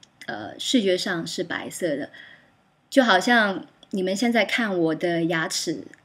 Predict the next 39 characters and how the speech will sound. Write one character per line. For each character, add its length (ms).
呃， 220
是 160
比 120
较 280
白 240
的， 120
对 120
不 80
对？ 300
那 160
要 160
当 240
我 160
真 200
的 120
是 200
放 320
一 60
些 380
白 240
色 200
的 80
东 240
西 400
在 200
旁 240
边 160
呢， 160
你 60
可 120
以 80
看 240
见 260
我 100
的 60
牙 180
齿 180
变 220
得 300